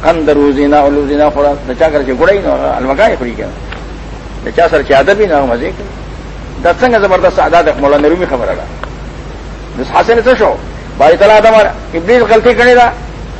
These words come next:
خپله غلطي نه ماني. آدم علیه السلام نه غلطي شوې ده، خپله غلطي ومنله. نو باری تعالی ورته ووي چې خالق د خیر د شر خو باری تعالی دی. نو تا خو زما خبره فنا کړه.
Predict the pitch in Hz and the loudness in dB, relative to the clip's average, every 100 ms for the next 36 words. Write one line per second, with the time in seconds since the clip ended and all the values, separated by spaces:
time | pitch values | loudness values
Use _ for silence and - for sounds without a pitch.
0 | - - - - 175 160 170 170 120 95 | -16 -16 -16 -4 0 2 2 0 -2 -4
1 | - - - - - - - - - - | -6 -12 -14 -14 -14 -14 -14 -14 -14 -14
2 | - - - - - 127 143 220 233 233 | -14 -14 -14 -14 -8 -2 2 4 6 4
3 | 220 226 220 214 214 233 226 240 214 190 | 4 4 4 4 4 2 4 4 4 2
4 | 165 151 147 123 104 87 82 - - - | 2 2 0 -2 -4 -6 -10 -12 -14 -14
5 | - - - - - 139 165 196 196 220 | -16 -16 -16 -14 -6 0 4 4 4 4
6 | 233 214 208 214 247 254 262 277 - - | 4 4 4 2 4 2 2 0 -4 -14
7 | - - - - - 175 180 185 240 214 | -14 -14 -14 -14 -8 -4 2 4 4 2
8 | 208 - 233 214 202 214 190 196 208 247 | 0 4 4 4 2 0 2 2 2 4
9 | 269 135 113 - - - - - 180 233 | 4 2 -2 -6 -10 -12 -12 -6 0 2
10 | 202 196 226 202 226 202 269 226 143 101 | 2 2 0 2 2 4 4 2 0 -6